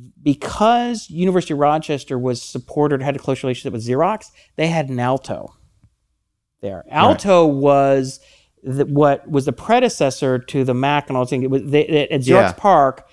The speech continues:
Speaker 1: they created object-oriented programming with Smalltalk. They created networking. They created, um,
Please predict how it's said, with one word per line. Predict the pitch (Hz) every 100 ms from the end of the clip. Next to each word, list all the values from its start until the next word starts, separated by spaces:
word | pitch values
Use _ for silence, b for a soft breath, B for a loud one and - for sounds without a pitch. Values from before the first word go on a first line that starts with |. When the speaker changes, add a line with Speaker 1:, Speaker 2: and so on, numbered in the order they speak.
| b b
Speaker 1:
they | 139 139
created | - 139 131 123 120 127 135 -
object-oriented | 139 131 131 123 -
programming | 190 185 190 190 185 185 185 -
with | 131 -
Smalltalk. | 180 180 180 185 175 170 b b b
They | 139
created | 127 135 123
networking. | 143 175 180 175 175 165 156 160 b b -
They | 127
created, | - 143 131 127 127 123 117
um, | 127 123 120 117 110